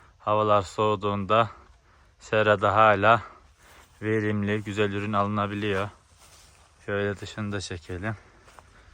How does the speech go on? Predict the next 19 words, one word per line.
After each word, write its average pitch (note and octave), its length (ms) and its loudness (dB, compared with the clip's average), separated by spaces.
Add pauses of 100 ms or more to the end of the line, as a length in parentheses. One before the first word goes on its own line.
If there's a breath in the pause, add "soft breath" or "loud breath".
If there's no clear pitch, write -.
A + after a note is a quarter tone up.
(340 loud breath)
Burada G#2+ 320 -4
da G2+ 120 2
bir F2 100 -12
şeyler F#2 380 -6
ekilmiş. F#2 640 -8 (1300 soft breath)
Yengem G2 460 -6
ara G2 200 0
ara F#2 240 -2
gelip F#2 360 -10
gelip G2 280 -6 (1080 loud breath)
oraları F#2 460 -6
ekmiş. F#2+ 680 -10 (2500 loud breath)
Şöyle G2+ 280 -6
içeride G2 440 -4
mezarlar G2 640 -2
da F2+ 180 -2
var. G#2 180 -4 (320 loud breath)
Aile G2 340 -2
mezarı. F2+ 440 -4